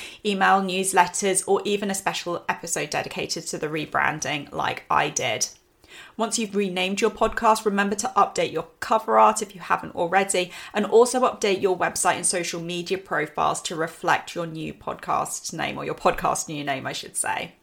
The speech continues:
You might want to put a line in your podcast description for a few weeks, bracketing the show's previous name, just so that listeners don't get confused and they actually make a connection that it is the same podcast that they're listening to.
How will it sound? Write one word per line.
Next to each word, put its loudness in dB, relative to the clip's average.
You 0
might 4
want 4
to -2
put -2
a 2
line 0
in -6
your -4
podcast -4
description -6
for -2
a 2
few -6
weeks, -6
bracketing -6
the -4
show's -4
previous 0
name, -2
just 2
so 4
that -2
listeners -2
don't -2
get -8
confused -8
and -4
they -4
actually -4
make -8
a -16
connection -8
that -6
it -8
is -8
the -10
same -8
podcast -6
that -20
they're -2
listening -8
to. -4